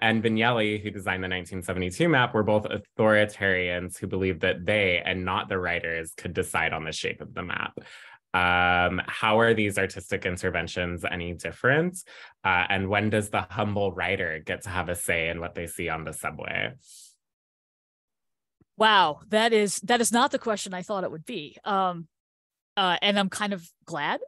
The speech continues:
Speaker 2: Um, <laughs> but, um, I, to speak to the first part of the question, which is really what I can only, only what I can speak about, is that,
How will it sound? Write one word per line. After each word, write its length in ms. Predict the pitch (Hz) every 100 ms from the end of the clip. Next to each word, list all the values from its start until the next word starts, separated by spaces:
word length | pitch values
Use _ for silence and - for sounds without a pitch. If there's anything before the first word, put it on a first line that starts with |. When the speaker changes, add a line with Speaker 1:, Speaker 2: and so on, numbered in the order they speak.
| -
Speaker 2:
Um, 340 | 220 196 190 254
<laughs> 40 |
but, 340 | - 220 269 - - - - _ 233
um, 500 | 254 269 285 285 - _ _ _ _ _ _ _ -
I, 520 | 247 269 277 285 269 _ 233 208 _ _ _ _ -
to 180 | - 269
speak 360 | 220 - 320 -
to 80 | 247
the 80 |
first 300 | 214 233 226
part 180 | - 226
of 60 | 196
the 80 | 202
question, 420 | 196 185 185 180
which 140 | 185
is 120 | 220
really 220 | 208 202 196
what 140 | 190
I 100 | 170
can 220 | 185 180 -
only, 360 | 190 180 170 -
only 240 | 202 202
what 160 | 180 165
I 100 | 170
can 120 | 175
speak 300 | - 170 170
about, 300 | 165 156 -
is 220 | 190 180
that, 300 | 220 196 -